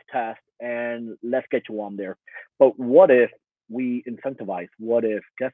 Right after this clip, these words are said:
what? We're gonna give you an opportunity to grow and expand and immerse yourself in our culture.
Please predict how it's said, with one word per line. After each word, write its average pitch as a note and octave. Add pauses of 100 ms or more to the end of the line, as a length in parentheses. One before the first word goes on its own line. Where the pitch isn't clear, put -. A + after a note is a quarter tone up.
what? B2
We're G#2+
gonna A#2+
give A#2
you A#2+
an A2
opportunity A2
to F#2+
grow G#2+
and G2+
expand G2 (300)
and A2+
immerse A2
yourself G2+ (140)
in A2
our G#2 (100)
culture. G#2+